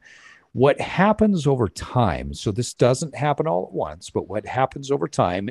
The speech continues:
in two, three, or four months, you're gonna notice the compounding effect. You will get stronger, you're gonna develop better shape to the muscles, and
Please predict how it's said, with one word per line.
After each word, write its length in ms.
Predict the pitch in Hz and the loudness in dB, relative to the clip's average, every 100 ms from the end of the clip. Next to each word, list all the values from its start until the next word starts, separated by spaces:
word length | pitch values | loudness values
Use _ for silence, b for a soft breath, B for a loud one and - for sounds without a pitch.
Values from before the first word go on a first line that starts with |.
| - | -8
in 280 | 120 95 - | -8 -10 -14
two, 300 | - 135 131 | -4 -4 -4
three, 380 | - 135 127 120 | -4 -2 0 2
or 100 | 110 | 0
four 240 | - 107 | -2 -2
months, 640 | 92 117 90 73 - - B B B B B | 0 0 0 -2 -12 -12 B B B B B
you're 140 | - 110 | 0 2
gonna 280 | 117 117 147 | 4 2 0
notice 380 | 156 165 156 | 0 0 -2
the 80 | - | -4
compounding 840 | - - 131 120 - 120 110 90 87 | -6 0 0 2 2 4 4 0 -2
effect. 580 | - 135 82 73 - - b b b b | 0 2 2 0 -10 -20 b b b b
You 140 | 104 95 | 0 2
will 100 | 101 | 2
get 180 | 95 | 0
stronger, 720 | - - 117 110 131 156 202 - - | -4 -2 4 4 4 0 -2 -4 -6
you're 120 | 95 | -2
gonna 160 | 85 80 | -2 -2
develop 400 | 85 90 87 - | -2 -2 -2 0
better 240 | 92 87 | 0 0
shape 400 | - - 110 - | 0 4 4 4
to 100 | 139 | 0
the 80 | 135 | 2
muscles, 560 | 139 139 160 175 156 - _ _ _ _ _ _ _ _ _ | 2 2 2 0 -2 -14 _ _ _ _ _ _ _ _ _
and 560 | 131 147 110 87 101 | 0 2 2 0 0